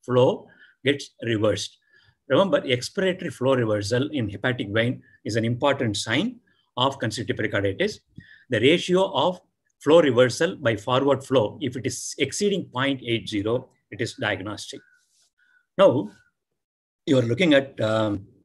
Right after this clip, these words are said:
two cycles, uh, with the T R, uh,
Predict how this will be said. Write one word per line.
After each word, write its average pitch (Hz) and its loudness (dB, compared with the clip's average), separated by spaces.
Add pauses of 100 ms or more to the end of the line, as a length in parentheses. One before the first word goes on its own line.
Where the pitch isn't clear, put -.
(720)
two 147 2
cycles, - -4
uh, 123 6
with 123 -2
the 113 0
T 147 4
R, 131 4 (120)
uh, 104 -2